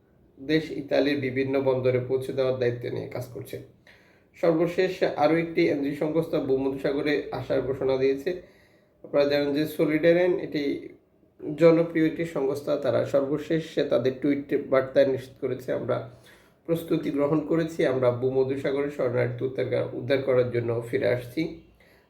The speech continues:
যা নিঃসন্দেহে ঠিক এই মুহূর্তে বিপদগ্রস্ত অভিবাসীদের জন্য একটি ভালো খবর। এদিকে আইতামারি সর্বশেষ বার্তায় নিশ্চিত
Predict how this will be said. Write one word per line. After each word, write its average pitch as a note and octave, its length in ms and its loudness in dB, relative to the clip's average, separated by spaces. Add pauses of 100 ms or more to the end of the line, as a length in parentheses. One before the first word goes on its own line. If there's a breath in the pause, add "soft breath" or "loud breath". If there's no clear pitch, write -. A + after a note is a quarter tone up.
যা D3 100 4
নিঃসন্দেহে D#3+ 600 2
ঠিক D#3+ 160 -4
এই C3+ 80 4
মুহূর্তে C3+ 380 -2
বিপদগ্রস্ত C3+ 640 -4
অভিবাসীদের B2+ 640 0
জন্য A#2+ 200 0
একটি A#2+ 320 -2 (280)
ভালো A#2 320 2
খবর। G2+ 200 -2 (680 soft breath)
এদিকে G3 460 6
আইতামারি E3+ 640 2
সর্বশেষ D#3+ 520 -4
বার্তায় D#3 360 0
নিশ্চিত C3+ 280 -2